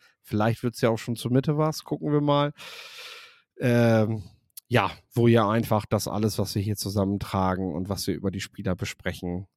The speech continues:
erlesen könnt und, äh, wo ihr Rankings bekommt und alles, was dazugehört. Das war's erstmal von meiner Seite und, ähm, wir sprechen uns nächste Woche dann erst wieder. Wird eine lange Pause, Lorenz.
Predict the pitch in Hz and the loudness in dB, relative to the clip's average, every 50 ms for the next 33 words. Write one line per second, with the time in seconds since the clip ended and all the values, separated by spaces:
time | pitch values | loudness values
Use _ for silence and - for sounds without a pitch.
0 | _ _ _ _ - 101 98 101 101 110 113 110 107 107 101 98 95 - - 107 | _ _ _ _ -6 -4 -2 0 0 0 0 0 0 0 -2 -2 -2 0 2 2
1 | 101 101 101 92 - 80 - 87 90 92 92 85 87 69 78 85 85 90 95 98 | 2 2 0 -2 -6 -6 -4 -2 -2 -2 -2 -2 -4 -4 -4 -4 -4 -4 -2 -2
2 | 101 90 90 101 95 92 85 92 92 - - 95 87 - - - 92 - - - | -2 0 0 2 2 0 0 -2 -4 -6 -8 -10 -10 -10 -12 -14 -14 -8 -6 -4
3 | 90 87 85 85 82 58 73 87 92 - - 90 - - - 90 - - 131 120 | -4 -4 -4 -6 -6 -4 -6 -6 -6 -6 -8 -10 -8 -8 -10 -10 -10 -10 -2 2
4 | 123 107 104 110 101 98 95 - - _ _ - - - - _ _ _ _ _ | 2 4 4 4 4 2 0 -2 -8 _ _ -20 -20 -20 -20 _ _ _ _ _
5 | _ _ _ _ _ _ _ - 135 143 139 196 202 254 214 165 135 123 135 123 | _ _ _ _ _ _ _ 2 2 4 8 8 6 8 8 6 6 6 6 6
6 | 117 110 120 117 117 127 156 143 110 98 95 92 90 90 - 131 147 165 170 165 | 6 6 4 4 6 6 6 6 4 4 2 2 2 2 0 0 -2 -2 -4 -8
7 | - _ - 95 95 95 95 95 - - 73 80 95 95 95 95 92 92 107 104 | -10 _ -2 0 2 2 2 0 -2 -2 -2 0 0 0 0 -2 -4 -4 -2 0
8 | 104 117 123 117 - - - 120 120 139 113 101 - 120 120 120 - - 101 98 | 2 2 2 0 -2 -4 -6 -4 -2 -2 -2 0 0 0 -2 -2 -2 0 0 2
9 | 110 131 165 147 104 82 82 92 90 - 92 87 90 90 90 104 127 139 113 107 | 2 2 2 0 0 0 0 -2 -2 -4 -4 -2 -2 0 0 0 0 0 0 0
10 | 113 135 151 139 120 - - 147 165 151 123 101 87 90 87 90 90 104 131 147 | 2 2 2 0 0 0 -2 0 0 0 0 0 0 2 2 2 2 0 -2 -4
11 | - - - | -6 -10 -18